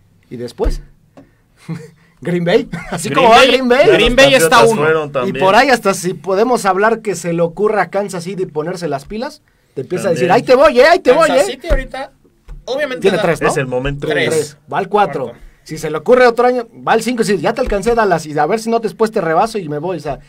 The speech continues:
Speaker 1: ya se fue Patriota, ya se fue Pittsburgh,
Speaker 3: Los
Speaker 1: se te
Speaker 3: hacen,
Speaker 1: va a ir,
Speaker 3: sí.
Speaker 1: se te va a ir San Francisco y luego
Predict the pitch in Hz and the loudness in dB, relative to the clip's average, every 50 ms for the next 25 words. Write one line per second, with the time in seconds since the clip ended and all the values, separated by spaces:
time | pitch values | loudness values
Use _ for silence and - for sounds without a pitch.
0 | _ _ _ _ _ - 143 180 226 220 240 - 143 190 208 - 214 190 175 165 | _ _ _ _ _ -4 -2 -2 0 0 -2 -4 -4 -4 -4 -2 -2 -4 -4 -2
1 | 165 170 165 151 135 127 175 190 208 190 - 185 190 190 180 - - 185 175 170 | -6 -6 -4 -6 -6 -6 -6 -6 -8 -10 -8 -6 -4 -4 -4 -6 -8 -10 -10 -10
2 | 139 123 127 117 117 117 131 127 - 147 143 156 175 190 214 226 233 220 226 - | -10 -10 -10 -8 -8 -8 -8 -6 -6 -4 0 2 2 4 4 2 2 0 -4 -8
3 | - - - - - 151 143 143 151 151 165 190 214 208 196 165 170 165 147 151 | -8 -8 -8 -6 -6 -10 -8 -6 -4 -2 0 0 0 0 -2 -4 -6 -8 -6 -6
4 | 151 151 143 180 226 220 - 214 165 151 185 220 247 277 330 359 | -8 -8 -8 -10 -12 -8 -6 -6 -4 -2 -2 -2 -4 -4 -8 -14